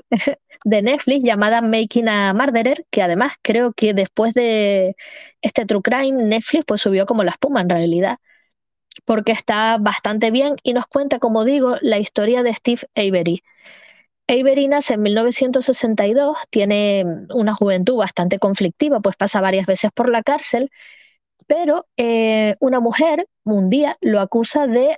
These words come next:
haber abusado sexualmente de ella y luego darle una paliza.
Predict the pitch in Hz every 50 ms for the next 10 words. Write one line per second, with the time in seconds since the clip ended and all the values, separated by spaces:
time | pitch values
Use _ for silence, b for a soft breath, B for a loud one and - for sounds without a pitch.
0 | - - 220 214 208 214 220 220 226 233 - - 247 233 220 - 220 196 - -
1 | 233 214 226 247 247 233 220 220 214 262 294 302 269 277 262 - - 247 220 208
2 | 202 220 233 226 208 208 214 226 240 240 233 226 208 - 185 180 180 185 - -
3 | 185 185 -